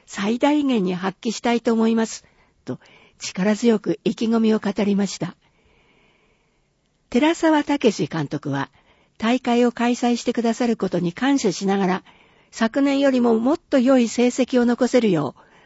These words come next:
部員一丸となって臨みたいと思います。と語りました。十五日は、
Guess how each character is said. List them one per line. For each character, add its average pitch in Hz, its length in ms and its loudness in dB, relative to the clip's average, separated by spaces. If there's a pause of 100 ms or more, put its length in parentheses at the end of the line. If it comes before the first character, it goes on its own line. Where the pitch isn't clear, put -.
(120)
部 175 100 0
員 180 280 0
一 196 260 -4
丸 220 200 0
と 233 100 0
な 233 100 2
っ 226 40 -2
て 196 200 0
臨 190 300 0
み 214 120 2
た 220 120 0
い 226 80 0
と 226 120 0
思 226 160 2
い 226 40 0
ま 220 120 0
す。 - 180 -14 (260)
と 175 100 -6
語 180 120 -8 (120)
り 165 120 -2
ま 156 140 -4
し - 140 -16
た。 - 180 -10 (1800)
十 220 320 6
五 214 140 0
日 190 340 0
は、 139 160 -6